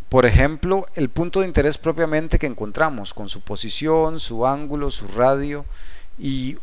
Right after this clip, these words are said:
obviamente la clase a la que este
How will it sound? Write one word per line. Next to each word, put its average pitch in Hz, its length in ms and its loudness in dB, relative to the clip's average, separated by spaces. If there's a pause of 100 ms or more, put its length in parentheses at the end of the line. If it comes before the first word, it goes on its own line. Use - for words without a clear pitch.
(200)
obviamente 160 880 2
la 127 220 4
clase 170 720 4 (360)
a 110 120 -4
la 104 140 2
que 107 220 -2
este 117 720 0